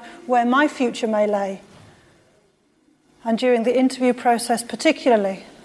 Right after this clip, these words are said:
for the role which I'm going to go and take up. Jesus' magnetism is what draws us to Jesus and what keeps on pulling us along behind him as we respond. So I wonder this morning, whereabouts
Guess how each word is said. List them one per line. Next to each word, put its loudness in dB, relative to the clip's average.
for -2
the 6
role 6
which 0
I'm 2
going 0
to -12
go 0
and 0
take -6
up. -8
Jesus' 2
magnetism 2
is 0
what 0
draws 0
us 0
to -8
Jesus 0
and 2
what 0
keeps -2
on 2
pulling 0
us 0
along 0
behind -2
him -4
as -2
we 2
respond. 2
So 0
I 4
wonder 2
this -2
morning, 0
whereabouts 2